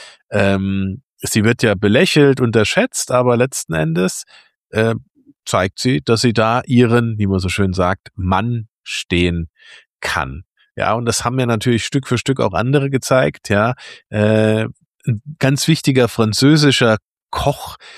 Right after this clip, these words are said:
äh, Preis, der Bocuse d'Or nach Paul Bocuse, äh, der wurde siebenundachtzig ins Leben gerufen. Äh, immerhin,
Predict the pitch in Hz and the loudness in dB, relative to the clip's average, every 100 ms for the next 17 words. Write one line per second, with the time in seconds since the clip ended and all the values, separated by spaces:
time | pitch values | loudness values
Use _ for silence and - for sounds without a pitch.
0 | - _ 120 117 113 - 107 107 139 - | -20 _ 0 2 2 0 0 2 2 0
1 | 113 101 107 - 127 - - 113 123 139 | -2 0 -2 0 0 0 0 4 4 4
2 | 139 117 107 101 101 - - 113 107 104 | 2 0 -2 0 -2 -4 -2 0 -2 -2
3 | 135 156 156 - - - - - 110 107 | 0 0 0 -8 -18 -20 -14 -2 2 2
4 | 101 107 104 120 101 139 127 98 123 - | 2 0 0 0 0 0 0 0 -4 -4
5 | 110 95 117 160 131 92 87 104 - 123 | -4 -2 0 0 0 -4 -2 -4 -4 -10
6 | - - _ - 113 - _ 143 127 139 | -12 -20 _ 0 2 0 _ 2 4 2
7 | 196 202 | 0 -6